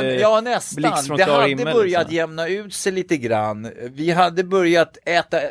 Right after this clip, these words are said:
Speaker 2: oss in. Naturligtvis dominerar Argentina fortfarande matchen. Men det var inte alls det här samma övertaget. Jag kommer så väl ihåg en tio minuter innan den här frisparken att vi hade börjat jämna ut spel lite grann och börjat få lite mer att säga till om. Och,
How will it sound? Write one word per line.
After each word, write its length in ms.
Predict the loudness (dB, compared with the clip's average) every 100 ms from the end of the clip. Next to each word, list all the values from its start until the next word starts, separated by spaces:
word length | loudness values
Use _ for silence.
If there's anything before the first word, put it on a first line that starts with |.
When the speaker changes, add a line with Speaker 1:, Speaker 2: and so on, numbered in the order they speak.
| -10
Speaker 2:
oss 220 | -14 -14 -10
in. 460 | -6 -6 -8 -14 -20 _ _ _ -12
Naturligtvis 500 | -4 -2 -2 -2 -6 -10 -12
dominerar 460 | -12 -8 0 4 4
Argentina 440 | 2 -2 -4 -2
fortfarande 300 | -2 -4 -2 -2
matchen. 320 | -4 -8 -12 -14 -20 -20 _
Men 120 | -6 2
det 60 |
var 80 | 2
inte 120 | 4
alls 320 | 4 4 2
det 80 | -2
här 100 | -2
samma 380 | -2 -4 -2 0
övertaget. 920 | 2 0 -2 2 2 2 -4 -8 -10
Jag 100 | -10
kommer 160 | -8 -6
så 120 | -2
väl 180 | 0 2
ihåg 280 | 2 0 0
en 60 |
tio 240 | -4 -6 -6
minuter 460 | -6 -8 -6 -4
innan 480 | -2 -2 -4 -2 -2
den 100 | 0
här 120 | 0
frisparken 760 | 0 -4 -4 -2 -2 0 -4 -6
att 120 | -8 _ -6
vi 80 | -2
hade 180 | -2 -4
börjat 800 | 2 4 4 4 2 2 -2 -8
jämna 320 | -4 0 0
ut 160 | -2
spel 240 | -4 -2 -2
lite 160 | -2
grann 200 | -2 -2
och 80 | -2
börjat 240 | 2 2 2
få 80 |
lite 380 | -4 -4 -4 -4
mer 180 | -2 0
att 80 | 0
säga 160 | -2
till 320 | -2 -4 -2 -4
om. 140 | -6 -14 -20 -20 -20 -20 -20 _
Och, 200 | -4